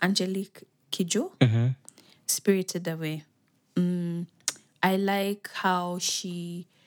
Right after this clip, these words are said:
Speaker 1: she just talks about her life and her upbringing and her spirit intertwined in that. So I love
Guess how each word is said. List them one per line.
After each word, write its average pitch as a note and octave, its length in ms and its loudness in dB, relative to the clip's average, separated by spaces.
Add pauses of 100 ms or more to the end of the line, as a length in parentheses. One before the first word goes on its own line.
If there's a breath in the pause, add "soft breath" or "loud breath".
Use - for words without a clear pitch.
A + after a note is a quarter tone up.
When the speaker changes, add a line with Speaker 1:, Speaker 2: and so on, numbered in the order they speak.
(380 soft breath)
Speaker 1:
she - 180 4
just A3+ 360 -2
talks - 360 -2
about E3+ 280 -2
her D#3+ 180 -4
life D#3+ 500 -6
and F3 120 -2
her D#3 80 -2
upbringing D#3+ 600 -4 (760 soft breath)
and E3+ 200 2
her E3+ 100 0
spirit - 680 -2
intertwined D#3+ 720 -4
in D3 200 -6
that. - 440 -8
So - 220 0
I E3+ 180 0
love F3+ 280 0